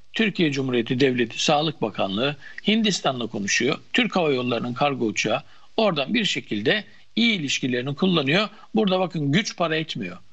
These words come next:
İyi ilişki, iyi devlet, büyük ruh, büyük yürek. Bu zaten devleti de büyük yapıyor.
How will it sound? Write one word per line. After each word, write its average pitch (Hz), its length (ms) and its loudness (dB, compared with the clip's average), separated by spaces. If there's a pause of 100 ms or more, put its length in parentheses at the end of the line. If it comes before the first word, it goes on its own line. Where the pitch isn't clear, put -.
(260)
İyi 233 220 4
ilişki, 196 520 0 (800)
iyi 220 220 2
devlet, 143 500 -2 (480)
büyük 190 580 0 (160)
ruh, 214 200 0 (160)
büyük 214 280 0
yürek. 110 360 -6 (320)
Bu 196 100 2
zaten 208 400 0
devleti 175 380 0
de 170 120 2
büyük 147 220 0
yapıyor. 104 280 -4